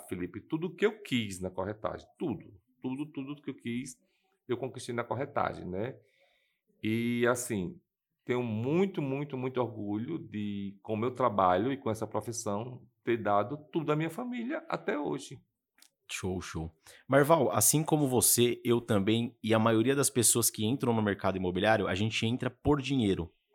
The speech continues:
Speaker 2: Só que eu vejo que os corretores que têm mais resultado, depois de um tempo, eles não f-, colocam na frente o dinheiro, né? Eles colocam a satisfação do cliente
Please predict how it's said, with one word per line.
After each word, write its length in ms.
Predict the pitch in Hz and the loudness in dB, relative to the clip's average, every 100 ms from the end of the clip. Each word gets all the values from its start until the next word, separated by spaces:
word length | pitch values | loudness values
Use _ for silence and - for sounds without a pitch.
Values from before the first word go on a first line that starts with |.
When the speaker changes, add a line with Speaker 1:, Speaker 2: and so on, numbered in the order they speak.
| _ _ _ _ _ _ _ _ _ | _ _ _ _ _ _ _ _ _
Speaker 2:
Só 180 | - 139 | 2 2
que 120 | - | 6
eu 80 | 180 | 4
vejo 320 | 123 151 151 | 6 4 4
que 100 | - | 2
os 80 | 143 | 0
corretores 420 | - 131 120 127 | 6 4 6 2
que 120 | - | 2
têm 160 | 117 120 | -2 0
mais 260 | 117 151 143 | 2 2 2
resultado, 800 | 131 107 98 117 120 107 90 - _ _ _ _ - | 2 2 2 8 8 6 0 -4 _ _ _ _ -6
depois 320 | 101 120 120 | -2 4 4
de 80 | 113 | 4
um 80 | |
tempo, 320 | 107 120 123 127 | 2 0 2 0
eles 340 | 123 - - - | 2 2 0 -2
não 380 | 117 120 135 165 | 0 2 2 0
f-, 360 | - - - - _ _ _ - - - | -6 -8 -10 -16 _ _ _ -20 -20 2
colocam 440 | 123 123 143 135 | 6 8 8 6
na 120 | 127 | 4
frente 400 | - 113 107 - | 2 2 2 0
o 20 | |
dinheiro, 380 | 95 95 90 87 | -2 0 0 0
né? 200 | 85 101 - _ _ _ _ _ - | -2 -6 -10 _ _ _ _ _ -6
Eles 200 | - 98 | -2 0
colocam 720 | - 107 113 - 139 143 143 | 4 8 6 6 2 2 2
a 60 | 113 | 4
satisfação 560 | 131 - 120 110 131 | 4 2 2 4 4
do 100 | 135 | 2
cliente 520 | 139 120 110 139 - | 2 2 2 0 -8